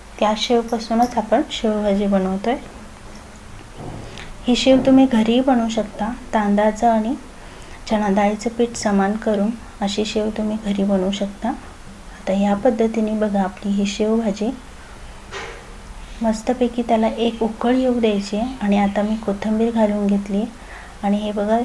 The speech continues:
शेव जशास तशी आहे, पूर्ण विरघळली नाही आहे. तुम्हाला ही रेसिपी कशी वाटली याबद्दल मला नक्की कमेंट करा. आवडली असेल तर आवर्जून लाईक करा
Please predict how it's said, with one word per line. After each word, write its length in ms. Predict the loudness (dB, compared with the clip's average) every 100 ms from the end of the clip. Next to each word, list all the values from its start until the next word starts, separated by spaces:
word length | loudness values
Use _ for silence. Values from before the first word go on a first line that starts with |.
| -2
शेव 300 | -2 2 2 2 2
जशास 460 | 0 2 2 2 0
तशी 240 | 0 2
आहे, 260 | 2 2 0 -2 -10 -2
पूर्ण 300 | 2 4 4
विरघळली 600 | 4 4 2 2 4 4
नाही 320 | 4 2 0
आहे. 220 | -2 -4 -16 -20 -20 -20 -20 -20 -20 -18 -18 -18 -18 -18 -18 -20 -20 -20 -20 -18 -4
तुम्हाला 280 | 2 4 6
ही 180 | 6 6
रेसिपी 400 | 4 4 -2 -2
कशी 340 | 0 0 4
वाटली 340 | 4 4 0 -4 -4 -14 -16 -16 -6 0
याबद्दल 460 | 2 2 2 2
मला 240 | 2 4 4
नक्की 380 | 2 0 -6 0
कमेंट 340 | 4 4 2 2
करा. 200 | 2 2 2
आवडली 460 | 2 4 4 4 4
असेल 380 | 4 2 0 0 2
तर 100 | 4
आवर्जून 560 | 4 4 2 2 0 2
लाईक 400 | 2 2 -2 0
करा 220 | 2 2